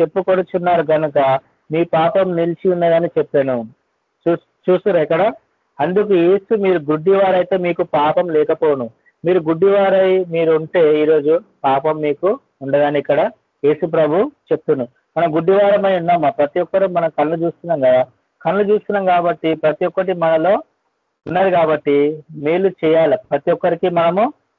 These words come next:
మేలు చేయాలి. గుడ్డివారైతే వాళ్ళు చూడరు, వాళ్ళకు కనిపించదు కాబట్టి ప్రతి ఒక్కటి ఏదంటే ఫీలింగ్స్ అనేది వాళ్ళకు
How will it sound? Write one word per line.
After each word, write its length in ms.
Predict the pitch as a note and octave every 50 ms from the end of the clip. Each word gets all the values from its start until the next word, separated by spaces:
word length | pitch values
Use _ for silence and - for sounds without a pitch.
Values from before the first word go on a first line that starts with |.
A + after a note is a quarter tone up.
| _ -
మేలు 220 | C#3 D3 E3 E3+ E3 D3+
చేయాలి. 240 | D#3+ D#3+ D3+ D3 C3+ B2+ B2+ C#3+
గుడ్డివారైతే 800 | D#3 D#3 D#3 D#3+ F#3+ G3 G3+ G3+ G3 F#3+ F3+ E3+ - - D#3 D3+ D3 C#3+ C#3+ - - _ _ _ _ _ _ _ _ _ -
వాళ్ళు 240 | C#3+ D3 D#3 D#3+ E3 D#3+ D#3+ - -
చూడరు, 480 | - E3+ F3 E3+ F#3 F3+ E3+ E3+ E3 D#3+ D#3+ E3 D#3+ D3
వాళ్ళకు 260 | D3 D3+ D3+ C#3+ -
కనిపించదు 460 | - C#3+ C#3 D3+ D3+ E3+ E3+ E3+ E3
కాబట్టి 640 | D#3 D#3 D3+ C#3+ D3 C#3+ - - C#3 C3+ C#3 C#3+ - _ _ _ _ _ _ _
ప్రతి 200 | - D3 C#3+ - F3
ఒక్కటి 540 | D#3+ - F3+ E3 E3+ F#3+ G3 G#3 A3 - - -
ఏదంటే 320 | F3+ D#3 E3+ F3 F3 F#3 F3+
ఫీలింగ్స్ 520 | - _ F#3+ F#3 F#3+ G3+ G3+ F#3 - G3
అనేది 220 | F#3+ F#3 F#3+ F#3+ F#3+
వాళ్ళకు 400 | F3+ F3 E3+ E3+ E3 D#3+ -